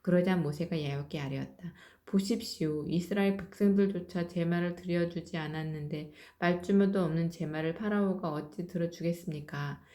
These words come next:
야훼께서는 모세와 아론에게 말씀하시고 이집트 왕 파라오에게 가서 이스라엘 백성을 이끌어내라는 분-, 분부를 내리신 것이다. 그들 가문의 선조는 다음과 같다. 이스라엘의 맏아들 루벤의 아들들은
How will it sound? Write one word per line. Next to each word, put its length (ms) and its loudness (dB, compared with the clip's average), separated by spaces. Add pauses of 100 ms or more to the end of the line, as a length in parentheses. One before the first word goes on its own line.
(180)
야훼께서는 640 2
모세와 460 0
아론에게 400 -2
말씀하시고 880 -4
이집트 480 -6
왕 380 -2
파라오에게 720 -2
가서 500 -6 (280)
이스라엘 420 2
백성을 640 -4
이끌어내라는 800 -2
분-, 320 -8
분부를 440 0
내리신 360 -2
것이다. 500 -8 (480)
그들 300 4
가문의 440 2
선조는 440 2
다음과 420 -4
같다. 480 -10
이스라엘의 680 -2
맏아들 520 -4
루벤의 480 2
아들들은 640 -2